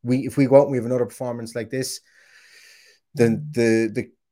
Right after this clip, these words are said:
the kind of camera, Neil, here that isn't flapping around may not be here the next time, because the thing that, as I said, that annoyed me the most about this game was that, yes, the players looked devoid of ideas, and, but what happened,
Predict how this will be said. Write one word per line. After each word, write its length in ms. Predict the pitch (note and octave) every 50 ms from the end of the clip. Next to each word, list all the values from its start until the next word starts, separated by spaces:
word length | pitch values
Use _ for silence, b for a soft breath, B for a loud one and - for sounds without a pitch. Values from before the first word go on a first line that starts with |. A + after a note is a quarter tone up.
| _ _ -
the 80 | A2
kind 240 | - - A#2+ G3 G3
of 60 | -
camera, 440 | - - C3+ A#2+ A#2+ B2+ B2 B2 B2
Neil, 300 | A#2+ A#2+ B2 B2 A#2+ A2
here 160 | B2 B2 A#2+
that 160 | A2 A2 G#2+
isn't 200 | A2 A2 A#2 G#2+
flapping 360 | - - B2 A#2 A2+ - A#2 A2
around 360 | A2 A2 A2+ A2+ A2+ A2 A2
may 180 | A2 A2+ A2+
not 240 | A2 A#2+ B2 A#2 -
be 100 | B2+ A#2+
here 180 | A2 B2 A#2+ A#2
the 100 | A#2+ B2
next 260 | C3 C3 B2+ - -
time, 320 | - C3 C3+ C#3+ C#3+ C#3 _ _ _ -
because 600 | A2+ A2 - B2 A2 A2 A2 A2 G#2 - - - _ _ _ _ -
the 120 | A2+ A#2 A2
thing 200 | - B2+ A#2 G#2+
that, 160 | A2+ A2+ A2
as 100 | G2+ A2
I 60 | A2+
said, 260 | G#2+ - A#2 G#2+ G#2 -
that 80 | G2+
annoyed 340 | G#2 G#2 G#2 G#2 G#2 G2+ G2+
me 140 | G#2+ G#2 G2+ G2 - _ _
the 80 | - G#2+
most 360 | G#2 G#2 G#2+ G#2 G2 - -
about 200 | - G2+ G2 -
this 160 | G2+ G2 -
game 260 | - - G2+ G2 F#2+ F#2+
was 260 | F#2+ F#2+ F#2+ - -
that, 240 | - G2+ F#2+ F#2 - - _ _ _ _ _ _ _ _ _ _ _ _ _ _ _ -
yes, 180 | A#2+ A#2 A2+
the 80 | - A2
players 340 | - B2 A#2+ A2 G#2+ G#2 A2
looked 160 | G2+ - -
devoid 300 | G#2+ G2 A2 G#2+ G2+ G2+
of 80 | F#2+
ideas, 500 | G2+ G2 F#2+ G#2+ A2 G#2 G2 F#2+ - - _ _ _ -
and, 440 | A2 A2 G#2 G2+ G2+ G2 F2+ E2 G#2+
but 180 | - A2+ G#2 - -
what 220 | - A2 G#2+ G#2+ A2
happened, 440 | G#2+ A2 A2 G2+ G#2 G#2 F#2+ -